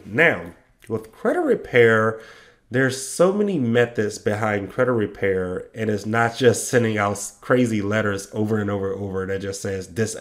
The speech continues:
this isn't mine." Um, so with the credit repair process,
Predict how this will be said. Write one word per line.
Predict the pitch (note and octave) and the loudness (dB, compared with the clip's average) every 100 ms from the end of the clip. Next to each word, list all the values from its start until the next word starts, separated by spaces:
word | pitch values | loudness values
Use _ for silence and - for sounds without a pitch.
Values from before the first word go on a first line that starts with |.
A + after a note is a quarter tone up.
| - | -12
this | G#2+ G#2+ A2 | -8 -8 -4
isn't | G2 F#2 F2+ | -4 -4 -6
mine." | F#2 E2+ D#2+ - - - - _ - | -6 -6 -12 -18 -20 -20 -20 _ -8
Um, | G#2+ G2+ G2+ | -4 -4 -4
so | F#2+ D#3 | 4 6
with | E3 E3 | 6 4
the | |
credit | - A3+ C4 | 4 4 6
repair | A#3 E3 D#3 | 6 8 6
process, | - D3 C#3 C3 B2 A2 G#2+ | 8 4 4 4 2 2 -2